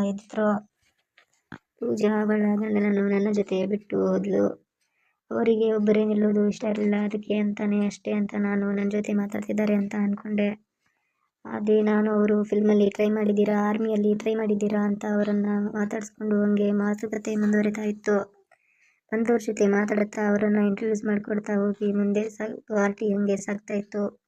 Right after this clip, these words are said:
ಪೂಜಾಳ ಗಂಡ ನನ್ನ ಜೊತೆ ತುಂಬಾನೇ ಕ್ಲೋಸ್ ಆಗಿ ಒಳ್ಳೆ ಹಳೆಯ ಸ್ನೇಹಿತನ ಥರ ಆಡ್ತಾ ಇದ್ರು, ಬಿಹೇವ್ ಮಾಡ್ತಾ ಇದ್ರು. ಆಮೇಲೆ, ಆಮೇಲೆ, ಆಮೇಲೆ ತುಂಬಾನೇ ಸ್ವಲ್ಪ ಕ್ಲೋಸ್ ಆಗಿ ಹೋದ್ರು. ನನ್ನ ಕೈಯೆಲ್ಲ ಹಿಡ್ಕೊಂಡು ಮಾತಾಡ್ತಾ ಇದ್ರು. ಪಾರ್ಟಿಯಲ್ಲಿ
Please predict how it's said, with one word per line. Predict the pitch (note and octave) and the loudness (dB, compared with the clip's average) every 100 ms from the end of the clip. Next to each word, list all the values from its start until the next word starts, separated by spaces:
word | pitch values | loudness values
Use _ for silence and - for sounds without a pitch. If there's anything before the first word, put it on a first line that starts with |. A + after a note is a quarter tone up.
| _ _ _ _ _ _ | _ _ _ _ _ _
ಪೂಜಾಳ | G#3+ G#3+ A3 A3 | 4 6 4 2
ಗಂಡ | G#3+ G#3 | 2 2
ನನ್ನ | G3+ G#3 G3+ | 2 2 0
ಜೊತೆ | G#3 G#3 | -2 -4
ತುಂಬಾನೇ | G3+ G#3+ G#3 G3+ | -2 0 0 0
ಕ್ಲೋಸ್ | G3+ G#3+ G#3 G#3 | 0 0 2 2
ಆಗಿ | G3+ G#3 | 2 2
ಒಳ್ಳೆ | G3+ G3+ | 0 0
ಹಳೆಯ | G3 G3+ G3 | 0 0 0
ಸ್ನೇಹಿತನ | G#3 G3 G3+ G#3 | 0 0 0 -4
ಥರ | G3+ G#3 G3 | -4 -2 -2
ಆಡ್ತಾ | G3 - | -2 -8
ಇದ್ರು, | G#3+ G3+ G3+ | -8 -2 -2
ಬಿಹೇವ್ | G3+ G3+ G3 G3+ | 0 2 2 2
ಮಾಡ್ತಾ | G3+ G3+ | -2 -4
ಇದ್ರು. | G#3 G#3 G#2+ G3+ - _ _ _ _ _ _ _ _ | -10 -6 -4 -4 -6 _ _ _ _ _ _ _ _
ಆಮೇಲೆ, | A3 G#3+ G#3+ | 0 2 4
ಆಮೇಲೆ, | G#3 G#3 G#3+ | 4 4 4
ಆಮೇಲೆ | G#3 G#3 G3+ | 4 2 2
ತುಂಬಾನೇ | G#3 G#3 G#3 G3+ | 0 0 2 0
ಸ್ವಲ್ಪ | G#3 G#3 | -2 -4
ಕ್ಲೋಸ್ | G3+ G3+ G3+ G3+ | -2 0 2 2
ಆಗಿ | G3+ | 2
ಹೋದ್ರು. | G3+ G3 G3+ G3+ | 0 -2 -2 -2
ನನ್ನ | G3 G3+ | -2 -2
ಕೈಯೆಲ್ಲ | G#3 G#3 G#3 | -2 0 0
ಹಿಡ್ಕೊಂಡು | G3+ - G#3 G3+ | -2 -4 -6 -2
ಮಾತಾಡ್ತಾ | G3+ F#3+ G#3 G#3 | -2 -4 -8 -8
ಇದ್ರು. | G3 G3 G3+ G3 - _ _ _ _ _ _ _ | -8 -6 -6 -6 -8 _ _ _ _ _ _ _
ಪಾರ್ಟಿಯಲ್ಲಿ | A3 A3+ A3+ A3 G#3+ | -6 0 2 2 4